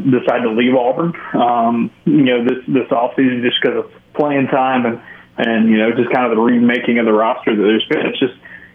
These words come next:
kinda natural, uh, to have that, that sort of attrition in, in college basketball each year. But, uh, I do think the next two big dominoes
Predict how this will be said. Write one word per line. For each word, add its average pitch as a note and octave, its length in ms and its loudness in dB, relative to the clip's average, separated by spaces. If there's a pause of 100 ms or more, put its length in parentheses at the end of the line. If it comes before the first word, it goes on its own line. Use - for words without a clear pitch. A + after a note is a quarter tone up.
kinda B2+ 220 0
natural, A2+ 680 -2 (340)
uh, A2 320 0
to A2+ 120 -4
have A#2 220 2
that, A2 280 -2
that A2+ 200 -2
sort A#2+ 160 0
of G#2 80 -6
attrition B2+ 460 -2
in, A2+ 220 0
in A#2 120 -6
college A2 280 -2
basketball B2+ 480 0
each A2 140 -4
year. A2+ 260 -2
But, A2 220 -2 (360)
uh, - 40 -2
I A#2+ 220 0
do D3 280 0
think D3+ 240 -2
the C3 120 0
next C3 260 -2 (100)
two D3 160 2
big A#2+ 220 -2
dominoes A#2+ 600 0